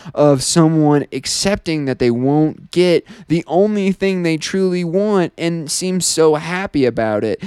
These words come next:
and to just keep professing it over and over and over, real, real, real love. And it really just made me want to talk to other people because I realized I didn't have it in myself to define it or to describe it or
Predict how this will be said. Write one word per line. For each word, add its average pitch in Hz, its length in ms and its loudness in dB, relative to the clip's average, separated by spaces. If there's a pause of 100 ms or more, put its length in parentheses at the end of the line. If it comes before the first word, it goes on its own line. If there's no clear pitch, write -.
(160)
and 147 240 0
to 147 120 2
just 139 380 2
keep - 340 -6
professing 160 580 0
it 131 180 -2
over 160 360 2
and 151 140 2
over 147 300 2
and 139 100 -2
over, 156 460 0 (280)
real, 185 320 4
real, 165 380 2
real 160 320 0
love. 160 400 0
And 151 220 -4
it 151 80 -2
really 165 340 2
just 147 240 -6
made 147 300 -4
me 151 160 -4
want 139 260 -4
to 127 140 -2
talk 147 300 -6
to - 140 -4
other 143 280 4
people 131 240 -4
because 123 320 -4
I 123 60 4
realized 135 520 4
I 120 60 0
didn't 147 240 -2
have 143 300 -4
it 131 160 -4 (240)
in 160 200 -2
myself 143 800 0
to 151 140 -6
define 143 500 0
it 151 140 2
or 123 180 0
to - 100 -10
describe 139 540 -2
it 147 300 4
or 143 480 2